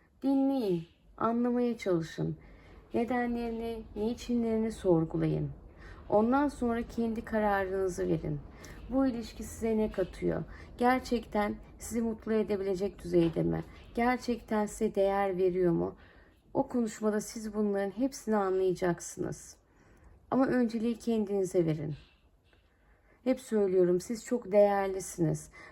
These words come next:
Lütfen kimsenin sizin değerinizden çalmasına müsaade etmeyin. Sizden istediğim,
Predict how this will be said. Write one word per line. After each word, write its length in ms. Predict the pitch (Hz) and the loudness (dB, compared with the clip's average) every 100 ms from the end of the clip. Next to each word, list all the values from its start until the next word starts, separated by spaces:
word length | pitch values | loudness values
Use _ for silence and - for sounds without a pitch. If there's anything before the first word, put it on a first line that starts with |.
| - | -6
Lütfen 480 | 175 - 226 214 208 - - - | -6 -4 0 0 0 -8 -20 -12
kimsenin 520 | - 247 233 226 220 | -2 -2 0 0 0
sizin 380 | 214 214 208 214 | -2 -4 -2 0
değerinizden 640 | 214 214 202 208 185 202 | 2 2 0 -2 0 -2
çalmasına 600 | 190 208 196 190 180 190 | -2 -2 -2 -4 -4 -2
müsaade 540 | 185 180 190 175 170 165 | -2 0 2 4 4 4
etmeyin. 500 | 160 - 156 151 147 - - - - - - - - - - - - - _ - - - - - - - - - - - - - _ - | 2 -4 -2 -2 -6 -14 -20 -20 -20 -20 -20 -20 -20 -20 -20 -20 -20 -20 _ -20 -20 -20 -20 -20 -20 -20 -20 -20 -20 -20 -20 -20 _ -20
Sizden 420 | - 233 220 269 | -12 -8 4 6
istediğim, 600 | 262 - 247 208 208 214 | 6 4 -2 0 0 -2